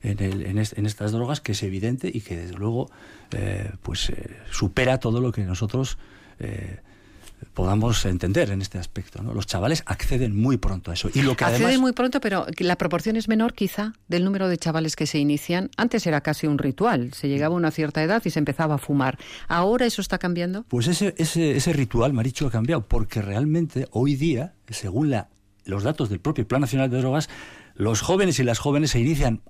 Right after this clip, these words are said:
Speaker 1: antes al cannabis que al propio tabaco. Es decir, el año pasado en España creo que ciento cuarenta y cinco mil chavales se hicieron al cannabis y ciento treinta y cinco mil al tabaco.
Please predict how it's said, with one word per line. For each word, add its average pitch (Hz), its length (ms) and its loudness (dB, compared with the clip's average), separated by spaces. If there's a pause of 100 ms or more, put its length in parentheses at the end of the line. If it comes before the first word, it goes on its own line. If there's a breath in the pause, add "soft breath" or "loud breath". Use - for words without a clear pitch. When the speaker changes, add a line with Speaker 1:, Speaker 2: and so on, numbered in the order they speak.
Speaker 1:
antes 170 560 -2
al 117 180 0
cannabis 180 380 0
que - 80 -4
al 123 60 -2
propio 151 260 -2
tabaco. 160 300 -2
Es 127 60 0
decir, 127 200 2
el 131 60 2
año 175 140 2
pasado 165 160 2
en 151 80 4
España 165 380 0
creo 156 200 -2
que 135 100 -2
ciento 190 320 0
cuarenta 131 320 0
y 110 80 2
cinco 104 380 0
mil 110 280 2 (440 loud breath)
chavales 127 340 2
se 107 80 -2
hicieron 120 260 0
al 101 100 0
cannabis 117 380 0
y 104 60 0
ciento 135 240 0
treinta 107 300 0
y 98 40 0
cinco 95 240 0
mil 107 140 2
al 87 100 -2
tabaco. - 360 -8